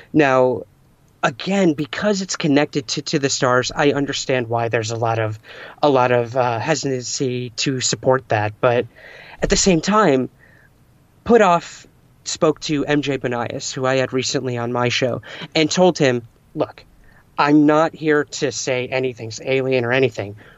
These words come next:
We were hired to look at these materials, and that's what we're gonna do. We're gonna come with our results, we're gonna get them peer-reviewed, and we're gonna bring that to the public." So that's kinda where I stand on it. I'm,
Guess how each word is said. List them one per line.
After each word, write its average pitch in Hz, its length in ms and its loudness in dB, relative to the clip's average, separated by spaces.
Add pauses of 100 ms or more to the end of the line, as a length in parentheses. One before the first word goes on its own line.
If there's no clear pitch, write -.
(100)
We 139 160 4
were 147 140 4
hired 139 460 2
to 123 100 -8
look 123 200 -4
at 131 80 -10
these 135 180 -6
materials, 123 520 -2
and 120 220 -2
that's 113 180 -2
what 127 80 -4
we're 123 100 -4
gonna 120 200 0
do. 107 280 -4 (240)
We're 139 100 2
gonna 117 180 2
come 135 260 0
with 143 120 4
our 147 100 4
results, 135 540 0 (200)
we're 143 100 0
gonna 131 180 2
get 127 180 -2
them 117 140 -6
peer-reviewed, 139 720 -2
and 123 140 -6
we're 120 80 -2
gonna 120 180 0
bring 120 220 0
that 127 180 0
to 135 100 -4
the 123 100 -6
public." - 540 -12
So 147 260 -6 (720)
that's 247 220 4
kinda 254 240 6
where 156 200 6
I 127 120 4
stand 117 340 -4
on 120 140 -2
it. 117 160 -4
I'm, 156 400 4